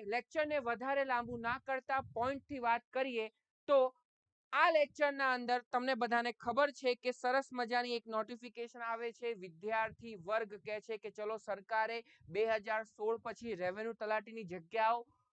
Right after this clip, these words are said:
તો ભરે છે, બરાબર, સરકારનો ડ્રીમ પ્રોજેક્ટ છે. જો વાત કરીએ તો કાલે આની એક્ઝામ છે અને આપણા ખ્યાતમ એવા પત્રકાર સાહેબ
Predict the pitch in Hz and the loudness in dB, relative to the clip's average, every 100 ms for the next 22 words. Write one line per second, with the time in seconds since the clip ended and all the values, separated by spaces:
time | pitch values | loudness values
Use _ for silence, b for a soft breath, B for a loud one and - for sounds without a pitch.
0 | - 240 185 180 220 254 - 277 - _ | -2 0 0 -4 -2 -2 -2 -16 -18 _
1 | _ _ - 185 233 240 254 - 226 220 | _ _ -2 4 4 4 -2 0 0 4
2 | 277 294 294 262 214 269 285 262 262 254 | 6 6 4 -2 -2 -2 -2 0 0 0
3 | 269 - 262 254 233 220 226 247 - 254 | -6 -4 -4 -2 0 2 4 2 0 -6
4 | 254 262 277 _ _ _ 285 269 - 247 | 0 0 0 _ _ _ 4 4 4 4
5 | 269 302 285 277 240 202 247 277 277 285 | 6 2 -2 -4 -6 2 2 2 -2 -2
6 | 277 254 262 240 - 220 240 240 _ _ | 0 -2 -4 -6 -4 -4 -2 -6 _ _
7 | _ _ _ _ _ _ 226 240 285 277 | _ _ _ _ _ _ -2 -2 0 0
8 | 254 262 254 233 226 247 233 240 233 220 | 2 0 0 -2 -2 -4 2 0 2 0
9 | 262 | 0